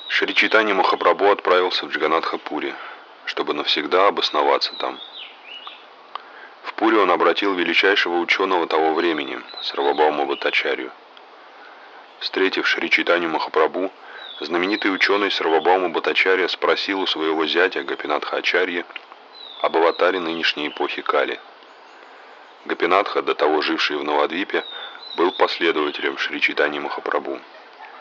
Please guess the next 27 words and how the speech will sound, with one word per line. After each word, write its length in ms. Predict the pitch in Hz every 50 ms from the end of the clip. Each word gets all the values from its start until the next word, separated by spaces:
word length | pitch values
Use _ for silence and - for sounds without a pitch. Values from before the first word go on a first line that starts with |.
| - - - - - - - - - - - - - - - - - - - - - - - -
Сарвабаума 600 | - - - 80 85 90 85 107 107 107 101 95
стал 240 | - - 104 98 101
по-своему 560 | - - 92 - - 90 95 101 98 92 85
хвалить 360 | 76 - 87 82 80 92 101
Шри 220 | - - 76 76 71
Чайтанью 400 | - 67 - 78 76 76 73 73
Махапрабху 540 | 69 67 - - - - 73 - 90 95 -
как 320 | - - - - 92 -
красивого 680 | - - 80 76 - - - 90 92 95 90 82 80
человека 600 | 78 - - 80 80 78 78 90 95 101 - 82 80
и 200 | - - - 85
великого 600 | 82 82 82 80 90 85 - - 82 82 80 82
ученого. 560 | 78 - - - 73 71 67 64 62 - - - - - - - - - - - - - - - - - - - - - - - - - - - - - - - - - -
«Он 300 | 73 78 82 92 92 90
мне 140 | 90 85 80
очень 320 | 78 80 78 - - 82
понравился», 760 | - 87 82 80 78 78 76 71 69 69 67 - - - - - - - - - - - - - - -
сказал 380 | - - 78 73 73 73 73 69
Бхаттачарья. 600 | 69 71 - 73 73 - - 69 67 65 65 64 - - - - - - - - - - - - - - - - - - -
«Но 80 | 85 87
я 120 | 90 92
не 120 | 92 92 90
думаю, 400 | 80 92 104 104 90 80 73 67
что 200 | - - 80 78
он 140 | 76 71
поступил 480 | 67 - - - - 80 - - 160 78
мудро, 520 | 76 78 85 92 90 78 76 69 67 64